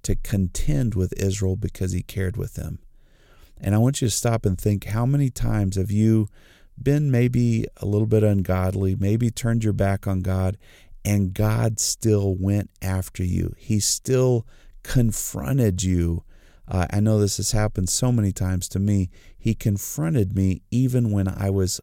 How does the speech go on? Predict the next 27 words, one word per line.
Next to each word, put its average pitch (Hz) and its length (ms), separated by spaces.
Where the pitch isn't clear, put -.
opposed 110 600
to 98 100
him 95 260
or 92 200
against 95 480
him. 90 200
That's 101 340
what 104 160
the 95 100
Holy 95 380
One 92 180
of 90 100
Israel 90 300
means. 95 400
And 87 160
man, 110 360
what 165 180
a 131 80
name 98 380
of 90 140
God. - 400
What 160 200
a 156 60
powerful, 104 920
uh, 92 380
picture - 580
of 90 140